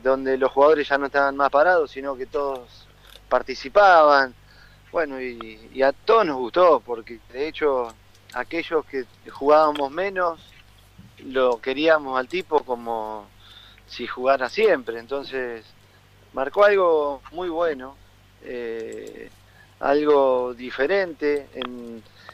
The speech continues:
en escucharlo en una conferencia de prensa y ponernos detrás de la tele a ver qué iba a responder a cada uno de ustedes.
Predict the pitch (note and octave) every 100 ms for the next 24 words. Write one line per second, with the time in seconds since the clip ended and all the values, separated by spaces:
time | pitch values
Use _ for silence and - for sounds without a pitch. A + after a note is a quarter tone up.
0 | - B2+ C3 - C3 - D#3+ D3+ D3+ C#3+
1 | C3 C#3 B2+ C#3+ D#3+ D3+ C#3+ C#3 F3+ G3+
2 | F#3 D3 C3+ C3 C#3+ D3 C#3+ C3+ B2+ D3+
3 | D3+ C3+ B2+ F3+ E3+ C3 C3 C#3 A#2+ A2+
4 | _ _ - - - - C#3+ D3+ C3 -
5 | - B2 - C3 D3 D#3 C3+ C#3 C#3 C#3
6 | C3 B2+ B2+ G#3 G3+ D#3+ C#3+ C3